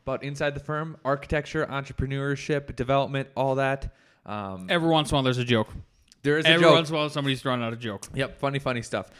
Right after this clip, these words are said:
Speaker 1: Let me adjust my mic here. Here we go. So what's up? <clears throat> You wanna just dive right into it?
Speaker 2: Yeah. What's on our list?
Speaker 1: So first is best and worst advice from s-, another professional.
Speaker 2: Oh,
Speaker 1: So
Speaker 2: wow. We're just getting it out of the way.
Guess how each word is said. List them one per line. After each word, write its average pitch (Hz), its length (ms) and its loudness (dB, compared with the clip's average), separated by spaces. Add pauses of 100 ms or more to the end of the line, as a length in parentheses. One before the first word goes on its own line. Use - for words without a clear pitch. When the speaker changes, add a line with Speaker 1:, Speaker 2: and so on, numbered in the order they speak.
(160)
Speaker 1:
Let 269 60 -8
me 330 60 -2
adjust 123 300 0
my 101 80 -4
mic 104 260 -4
here. 90 220 -4
Here 147 140 -4
we 127 80 -4
go. 101 180 -8 (400)
So 175 140 -2
what's 202 180 4
up? 202 260 4
<clears throat> 170 300 4
You 170 140 2
wanna 196 140 2
just 170 180 -4
dive 170 220 0
right 175 160 2
into 180 240 2
it? 277 100 0 (320)
Speaker 2:
Yeah. 226 180 -4 (300)
What's 160 160 -10
on 175 120 -4
our 165 80 -4
list? 160 380 -6
Speaker 1:
So 180 200 -4
first 202 400 -6
is 160 280 -2
best - 400 0
and 156 160 -2
worst 156 280 2
advice 120 540 2 (160)
from 127 420 0 (160)
s-, - 220 -14
another 139 340 -2
professional. 123 560 -6
Speaker 2:
Oh, 160 60 0
Speaker 1:
So 151 60 2
Speaker 2:
wow. 147 200 -2
We're 123 100 -8
just - 180 -8 (140)
getting 143 200 -6
it 139 40 -8
out 131 100 -6
of 131 80 -8
the 131 40 -10
way. 139 220 -6